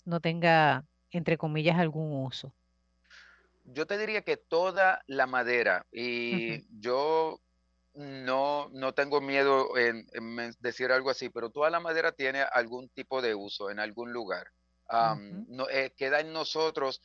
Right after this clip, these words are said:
Speaker 2: aprender sobre ese uso. Y para ello, pues, tenemos que educarnos. Am, hasta hace muy poco las personas veían el, el tulipán africano, que se conoce como meaíto,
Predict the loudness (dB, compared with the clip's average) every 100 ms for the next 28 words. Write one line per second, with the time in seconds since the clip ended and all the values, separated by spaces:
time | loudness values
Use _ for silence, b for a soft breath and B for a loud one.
0 | b 0 0 2 -4 -6 0 2 2 0
1 | -4 -2 -4 -4 -8 -8 -12 -16 _ _
2 | b b b -14 -10 -8 -10 -8 -2 4
3 | 4 4 2 -2 -2 -2 0 0 -2 -4
4 | -8 -8 -8 -6 -4 2 2 2 -4 -14
5 | b b b 0 2 2 0 -6 -16 -20
6 | -18 -4 -4 4 6 6 6 0 0 -4
7 | -10 -10 -6 -4 -4 -4 -4 -4 -6 -6
8 | -6 -4 -4 -2 0 2 2 0 -6 -4
9 | -2 -2 -2 -6 -8 -10 -12 -16 -10 -4
10 | -4 -4 -8 0 0 0 -4 -4 -4 -4
11 | -6 -10 -10 -10 -10 -10 -12 -14 -14 -10
12 | -6 -6 -6 -12